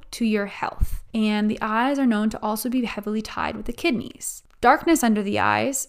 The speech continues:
as much as it can be very well hereditary, it is also intensified when the kidneys are not at their optimal health. Again, so drinking a lot of water to help this would be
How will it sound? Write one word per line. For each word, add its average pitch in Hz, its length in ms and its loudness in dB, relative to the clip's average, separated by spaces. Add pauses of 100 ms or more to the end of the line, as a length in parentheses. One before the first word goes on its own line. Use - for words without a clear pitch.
as 220 160 2
much 240 200 4
as 254 120 -4
it - 120 -4
can 220 500 2 (100)
be 214 280 -2
very 208 260 0
well 202 240 0
hereditary, 196 880 -4 (380)
it 233 140 4
is 226 200 4
also 240 340 6
intensified 214 640 0
when 214 120 2
the 202 60 -4
kidneys 208 720 -2 (100)
are 226 120 -2
not 208 640 -2 (120)
at - 240 -4
their 220 120 -4
optimal - 440 -4
health. 208 440 4 (100)
Again, 202 440 -2
so 226 180 -4
drinking 214 340 -2
a 214 60 0
lot 202 180 2
of 196 100 -2
water 202 720 0
to 247 100 -6
help 202 340 -4
this 240 440 -2
would 208 160 -4
be 202 240 -8